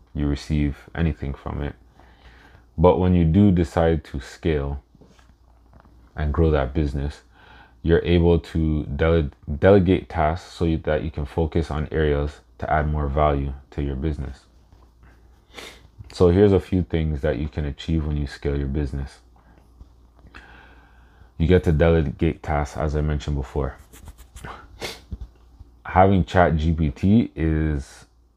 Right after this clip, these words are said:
a game changer because a lot of tasks that require writing or even creating steps, Chat G P T can give you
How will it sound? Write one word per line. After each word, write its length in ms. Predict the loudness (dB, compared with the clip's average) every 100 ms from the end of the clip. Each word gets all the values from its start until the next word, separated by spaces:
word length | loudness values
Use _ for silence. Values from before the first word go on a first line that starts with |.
| _
a 160 | -4 -2
game 360 | 0 2 2
changer 360 | 0 -2 0 0
because 580 | 0 -2 0 0 -2 -10 -20 _ -20 _ _ _
a 80 | -6
lot 220 | 0 4
of 220 | 4 4 -2
tasks 400 | -2 0 -2 -4
that 240 | -4 -4
require 640 | -8 -8 -4 0 0 0
writing 600 | 0 0 2 2 0 -2 -4
or 220 | -4 -2
even 540 | -2 -4 -2 -2 -2 -6
creating 580 | -6 0 0 0 -4
steps, 640 | -6 -14 -2 0 0 -10 -20 _ -20 -20 -20 -2
Chat 300 | 0 2 0
G 160 | 0
P 180 | -2 -4
T 260 | -4 -4 -4
can 240 | -4 -2
give 180 | 0 0
you 300 | 0 -2